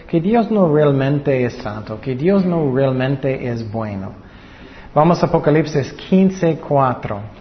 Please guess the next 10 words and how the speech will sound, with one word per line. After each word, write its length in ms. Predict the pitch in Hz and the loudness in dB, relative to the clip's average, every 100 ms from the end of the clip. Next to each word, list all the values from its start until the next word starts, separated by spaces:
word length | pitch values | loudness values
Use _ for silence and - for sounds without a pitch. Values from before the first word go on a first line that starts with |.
| - - - - - - - - - - - | -20 -20 -20 -20 -20 -20 -20 -20 -20 -20 -8
Apocalipsis 960 | 123 151 147 135 139 147 - 160 151 - - | -2 0 2 2 2 0 -2 -4 -4 -10 -20
quince 760 | - 165 160 165 - 160 156 156 - - | -8 -2 -2 -2 -4 -4 -4 -8 -10 -4
cuatro. 500 | 131 113 - 110 113 120 - - - - - - - - - - - - - - - - - - - - - - - - - - - - - - - | -2 -2 -6 -8 -8 -10 -16 -20 -20 -20 -20 -20 -20 -20 -20 -20 -20 -20 -20 -20 -20 -20 -20 -20 -20 -20 -20 -20 -20 -20 -20 -20 -20 -20 -20 -18 -10
Dios 640 | 123 123 131 135 151 - - | -4 0 2 2 -2 -8 -10
es 200 | 120 - | -10 -8
completamente 840 | 117 113 131 131 120 120 113 117 | -12 -6 -6 -6 -6 -6 -6 -8
santo. 500 | - - 101 98 117 - - - - | -8 -12 -12 -12 -16 -18 -20 -20 -20
¿Soy 220 | - 190 202 | -4 -2 0
santo? 420 | 220 226 220 254 233 - - - - - - - | 0 0 0 -2 -2 -6 -16 -18 -20 -20 -20 -10
No. 180 | 196 | -8